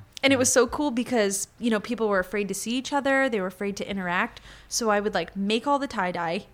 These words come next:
Speaker 1: in the salon hair sinks, put 'em in trash bags, wet, which I couldn't figure out why I was having such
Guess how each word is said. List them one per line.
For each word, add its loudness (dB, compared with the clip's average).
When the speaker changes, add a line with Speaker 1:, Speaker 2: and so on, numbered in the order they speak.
Speaker 1:
in -2
the -2
salon 0
hair -6
sinks, -8
put 2
'em 0
in -6
trash 2
bags, -2
wet, 2
which 4
I 6
couldn't 2
figure 2
out 8
why 6
I 6
was 0
having 0
such -6